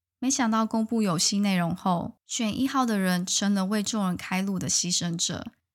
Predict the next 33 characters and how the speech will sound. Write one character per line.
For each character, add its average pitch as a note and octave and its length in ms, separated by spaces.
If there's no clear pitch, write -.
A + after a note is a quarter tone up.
而 A3 100
被 C4+ 160
换 C4+ 240
成 G#3 240
最 G#3 220
后 G#3 180
一 F3+ 80
号 F#3 220
的 F3 100
主 E3 220
角 - 380
反 G#3 100
而 G3+ 160
拥 G3+ 200
有 G3 180
最 G#3 220
高 F3+ 180
存 F3 240
活 E3+ 240
率， F3 320
因 C4+ 120
为 C#4 140
可 B3+ 120
以 G3+ 120
避 G#3 160
开 G3 280
前 F#3 240
人 E3+ 160
错 F3+ 240
误 F3 120
的 - 100
选 - 240
择。 - 400